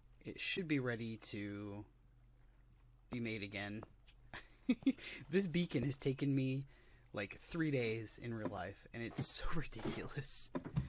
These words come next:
the amount of resources needed. Uh, I have it in diamonds, but I don't wanna use my diamonds for that.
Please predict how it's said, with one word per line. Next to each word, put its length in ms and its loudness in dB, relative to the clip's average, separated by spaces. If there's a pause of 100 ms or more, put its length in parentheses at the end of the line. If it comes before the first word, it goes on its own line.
the 80 4
amount 220 4
of 60 0
resources 580 -2
needed. 380 -4 (640)
Uh, 320 0 (180)
I 60 2
have 280 4
it 140 4
in 80 -4
diamonds, 420 2
but 140 -4
I 40 2
don't 80 4
wanna 120 4
use 140 2
my 100 2
diamonds 320 2
for 100 -8
that. 180 -8